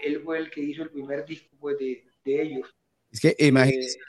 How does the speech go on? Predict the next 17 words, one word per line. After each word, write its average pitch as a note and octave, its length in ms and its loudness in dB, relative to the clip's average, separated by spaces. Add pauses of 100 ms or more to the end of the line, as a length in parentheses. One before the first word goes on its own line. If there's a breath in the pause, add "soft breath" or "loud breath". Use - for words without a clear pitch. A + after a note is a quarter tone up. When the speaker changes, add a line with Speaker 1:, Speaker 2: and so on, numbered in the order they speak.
(140)
Speaker 1:
Eh, C#3 180 4
Speaker 2:
imagínese, C#3+ 640 8
Edward D#3+ 240 8
y C#3+ 220 8
maestro C3+ 840 8
Santos C#3+ 420 4
Vizcaíno, C3 720 2 (460)
cuando, C#3 540 10
cuando C3+ 400 8
yo - 180 6
les D#3 200 6
dije E3 400 10
en D3+ 80 8
la C3 120 10
presentación A#2 600 6
del C#3+ 140 8
maestro B2 1000 8